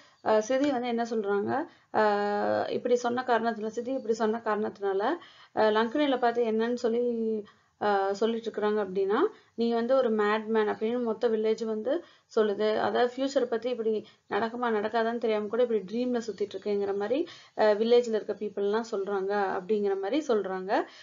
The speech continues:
அப்புறம் லங்குனேல் வந்து சித்திட்ட வந்து, "நான் உன்னை கல்யாணம் பண்ணிக்கணும்னு ஆசைப்படுறேன், எனக்கு உன்னை ரொம்ப பிடிச்சிருக்கு, நான் love பண்றேன், ஹோல் ஹார்ட்டடா love பண்றேன்" அப்படிங்கிற மாதிரி லங்குனேல் வந்து சொல்றாங்க.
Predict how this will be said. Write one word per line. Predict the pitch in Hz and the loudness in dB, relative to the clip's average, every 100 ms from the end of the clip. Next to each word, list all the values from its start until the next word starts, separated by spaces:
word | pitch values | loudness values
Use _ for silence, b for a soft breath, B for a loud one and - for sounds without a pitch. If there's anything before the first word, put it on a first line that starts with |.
| B | B
அப்புறம் | 233 233 311 285 | -2 2 2 2
லங்குனேல் | 233 240 262 240 | 2 -2 -2 -2
வந்து | 202 202 208 294 294 220 196 190 202 | 0 0 2 2 4 2 2 -2 -2
சித்திட்ட | 226 247 254 214 | -6 -6 -4 -2
வந்து, | 202 226 | -2 -2
"நான் | 247 208 | -2 -2
உன்னை | 202 202 | -2 -4
கல்யாணம் | 196 202 220 233 | -4 -4 -2 -4
பண்ணிக்கணும்னு | 226 202 202 214 202 | -6 -8 -6 -6 -4
ஆசைப்படுறேன், | 202 208 190 180 196 226 B B B | -6 -8 -8 -6 -4 -4 B B B
எனக்கு | - 208 | -4 -2
உன்னை | 214 202 | 0 0
ரொம்ப | 196 214 240 | 2 0 0
பிடிச்சிருக்கு, | 214 214 196 233 | -2 -2 -4 -4
நான் | 220 | -2
love | 196 208 - | 0 0 0
பண்றேன், | 208 196 220 | -4 -2 0
ஹோல் | 214 220 | 0 2
ஹார்ட்டடா | 226 202 196 214 | 0 -2 -2 -2
love | 190 185 | -2 -4
பண்றேன்" | 190 185 202 | -6 -4 -4
அப்படிங்கிற | 185 190 196 190 | -4 -4 -2 -2
மாதிரி | 190 190 269 | -2 -2 0
லங்குனேல் | 220 196 196 185 | -2 -4 -8 -8
வந்து | 185 202 | -8 -6
சொல்றாங்க. | 214 185 185 180 208 381 | -4 -4 -4 -4 -4 -4